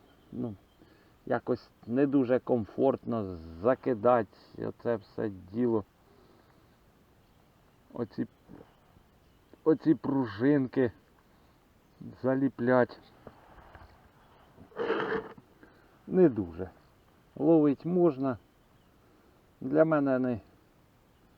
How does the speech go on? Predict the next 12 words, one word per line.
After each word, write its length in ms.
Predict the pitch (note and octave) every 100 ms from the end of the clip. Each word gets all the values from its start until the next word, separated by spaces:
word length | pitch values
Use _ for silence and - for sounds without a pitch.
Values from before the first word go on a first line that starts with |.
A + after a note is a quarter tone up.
| _ _ _ _ _ -
аби, 340 | B2+ C3 C#3 A2+ - -
знаєте, 420 | A#2+ C3+ A#2+ A2+
така 320 | A#2 - G#2+ - _ _
комфортна 800 | - D3+ C#3 - C#3 A2 A2 G#2
рибалка, 540 | G2+ F2+ F#2+ F2 - F#2+
щоб 240 | - F#2+
мені 180 | G#2 G#2
нравилось 680 | G#2 A2 F#2 E2+ E2+ F2 -
ось 120 | - -
так 280 | D3 C#3 - -
і 60 |
все. 400 | F#2 - C3 A#2